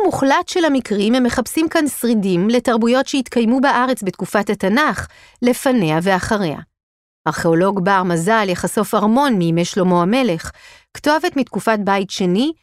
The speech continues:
או אוצר ממלוכי. אך במקרים מסוימים ארכיאולוגים מגלים ממצאים מסוג אחר, למשל, פילים.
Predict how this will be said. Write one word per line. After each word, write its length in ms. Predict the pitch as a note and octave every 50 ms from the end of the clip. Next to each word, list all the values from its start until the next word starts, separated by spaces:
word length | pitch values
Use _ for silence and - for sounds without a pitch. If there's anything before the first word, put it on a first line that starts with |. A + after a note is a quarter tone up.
| _ _ _ _ -
או 120 | C4+ C4+
אוצר 580 | - - B3 G#3+ - - - A#3 G3+ F3+ F3 F3
ממלוכי. 560 | F#3+ F#3+ G3 G#3+ G#3 G3 D#3+ - - - D3 - _ _ _ _ _ _ _ _ _ _ _ - -
אך 60 | -
במקרים 400 | E3+ E3 D#3+ E3 - - A#3+ A#3
מסוימים 540 | G#3+ - - G#3 F3+ F3 G3+ C#4 E4 D#4+ C#4
ארכיאולוגים 560 | A3 - - G#3 F#3+ F#3+ A#3+ C#4 C4 C#4 B3
מגלים 380 | A#3+ G#3+ G#3 G#3 B3+ E4 F#4+ F4+
ממצאים 420 | C#4+ A#3 - - A#3 G#3+ A#3 B3
מסוג 320 | C4 A#3 - - B3 A3 A#3
אחר, 380 | G#3+ - - E4+ D#4+ A#3+ D#3+ D#3+ - - - - - _ _ _ _ _ - -
למשל, 600 | E4+ E4 E4 - - - A#3 G3+ G3 F#3+ F#3 F#3+ F#3+ _ _ _ _ _ _ _ _ -
פילים. 380 | C#4+ D4 C#4 B3+ G3+ D#3 C3+ E3